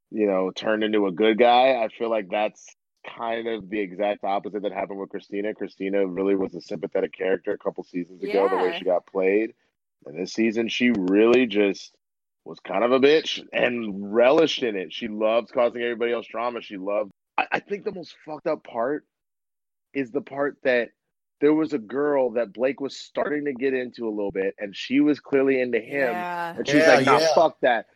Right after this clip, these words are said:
Speaker 1: You ain't gonna fuck shit up," like, blah, blah, blah. So then when Blake goes all in on her, which felt false from the first, from the first point. It felt like he was just doing it just to do it.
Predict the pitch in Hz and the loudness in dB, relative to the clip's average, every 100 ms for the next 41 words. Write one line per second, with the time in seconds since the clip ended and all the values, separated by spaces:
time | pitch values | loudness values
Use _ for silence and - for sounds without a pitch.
0 | _ 139 180 190 156 147 - 160 151 - | _ -6 0 0 -2 -6 2 2 0 -4
1 | 143 127 117 120 110 135 127 127 131 127 | -4 -4 -2 -6 -2 -4 -4 -2 -2 -2
2 | 123 131 120 123 135 - 135 127 120 - | -8 -8 -6 -2 -4 -4 -4 -4 -4 0
3 | 123 131 127 117 107 147 - - 220 240 | 0 0 -4 -8 -10 -8 -12 -2 2 2
4 | - - 156 151 139 123 127 131 123 117 | 2 4 4 4 -2 -6 -4 -4 -6 -12
5 | - 123 - 98 95 120 151 143 131 127 | -6 -6 -6 -10 -8 -2 2 6 4 2
6 | 127 107 104 - 107 107 101 - - _ | -4 -4 -10 -8 -6 -4 -6 -10 -14 _
7 | 78 82 95 110 | -12 -4 0 0